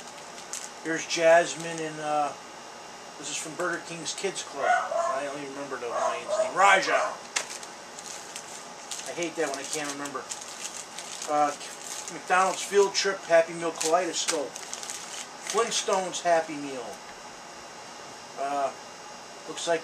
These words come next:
one of their houses. This is what? Betty, Bam Bam, and Rock Donalds. This is another one. Oh, this is a double.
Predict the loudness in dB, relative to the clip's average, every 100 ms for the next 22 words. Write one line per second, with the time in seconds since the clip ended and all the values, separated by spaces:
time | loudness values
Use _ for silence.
0 | 0 -4 -2 2 4 4 0 -6 -8 -8
1 | -2 4 4 4 0 -2 2 4 4 0
2 | 0 0 4 4 4 0 -2 0 0 0
3 | 0 0 0 -2 -2 -2 0 -2 -6 -12
4 | -14 -2 8 8 8 4 4 6 4 2
5 | 2 2 2 0 -8 2 2 2 -6 -4
6 | 6 6 6 -4 -4 -2 -2 -4 0 2
7 | 2 0 -2 -6 -8 -14 -14 -14 -14 -14
8 | -10 0 2 2 -2 6 8 8